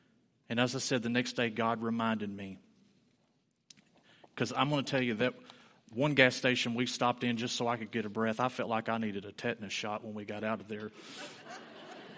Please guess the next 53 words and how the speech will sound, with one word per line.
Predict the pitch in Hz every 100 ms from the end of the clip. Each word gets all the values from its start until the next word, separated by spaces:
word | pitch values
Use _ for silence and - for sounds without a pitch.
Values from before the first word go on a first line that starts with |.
| - - - - - 196 151
But, | 143 143 -
and | 139
this | 151 156
really | 160 151
wasn't | 143 147 135 123
a |
great | 117 143 139
s-, | -
faith | - - 147 151
statement, | - 131 131 117
but | 120
I | 151
looked | 131 123
in | 117
the |
mirror | 113 139
and | 120
I | 120
said, | - 117
"I | 151
don't | 139 -
care | 127 127
if | 131
you | 135
have | 120
to | -
go | 117 110
in |
a | 98
body | 110 113 107
bag, | 101 104
you're | 110
going | 113 110 107
to |
Gulf | 104 104
Shores." | - 117 110 104 - - - - - - - - 294 - - 175 175 - 175 240 180 - - - - - -
That's | 120 131
not | 156
a | 123
great | 113 135 120
faith | - 135
statement, | - - 127 123 110
but | 113
that's | 147 -
where | 139 139
I | 135
was. | 127 135
I'm | 139
talk-, | 151 151 -
taking | 151 139
the | 120
violent | 107 127 156 143
approach | 107 - 165 120 - -